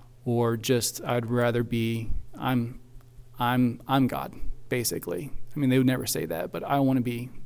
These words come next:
boss." So I think we just need to get those out. And it's, and it's been, oftentimes I've been, like, a little hesitant to ask them those questions, to draw them out of, like, what,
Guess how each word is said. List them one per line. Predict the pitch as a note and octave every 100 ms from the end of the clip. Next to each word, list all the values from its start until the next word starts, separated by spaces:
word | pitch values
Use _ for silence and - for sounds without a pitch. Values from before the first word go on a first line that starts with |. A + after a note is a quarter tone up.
| - -
boss." | - D#2+ - - - - - - - - -
So | - D3+ B2+ - - - - - -
I |
think | E3 D#3+
we | E3+ D#3
just | C#3
need | D#3
to | C#3
get | D3
those | D3 C3+
out. | B2+ B2+ -
And | D3+
it's, | D3+ C#3+
and | - D#3+ D#3+
it's | D3
been, | E3+ E3 D3+ C#3 - - - -
oftentimes | D3+ F3 D#3+
I've | D3+
been, | C#3+ C#3+
like, | C3
a | C#3+
little | D3 C3+
hesitant | - D3 E3+ F#3+ F#3
to | F3
ask | D#3+ D3+
them | F3
those | E3+
questions, | - F3 - F3+ F3
to | -
draw | C3+ D3 D3
them | C#3+
out | C#3 C#3
of, | C3 A#2
like, | B2 A#2+
what, | C3+ C#3